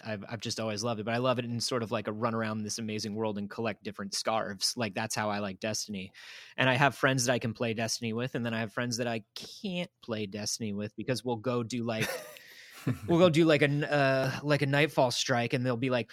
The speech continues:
Speaker 1: "You stand over here, now move here, now do this, now do," and I was like, "Dude, you're not my coach, you're not my dad. I just wanna, like, play this game.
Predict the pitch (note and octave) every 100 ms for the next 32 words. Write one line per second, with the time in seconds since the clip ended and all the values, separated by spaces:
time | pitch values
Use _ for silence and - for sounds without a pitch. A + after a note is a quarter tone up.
0 | - E3 G#3 C#4+ B3+ A#3 G3+ G3 D3 D3
1 | E3 A3+ - F3 C3+ C3+ F#3+ A3 G3+ C#3
2 | D#3+ C#3+ D#3+ D#3 D3+ D3+ G3 G#3+ F3 E3
3 | F3 F#3+ F#3 - D3+ D3 C3+ D3 D3 B2
4 | A#2 A2+ A#2 A#2 - - - - C3+ D3+
5 | F3 D#3 D3 B2 D3+ C3+ C3+ A#2 A2+ A2
6 | A2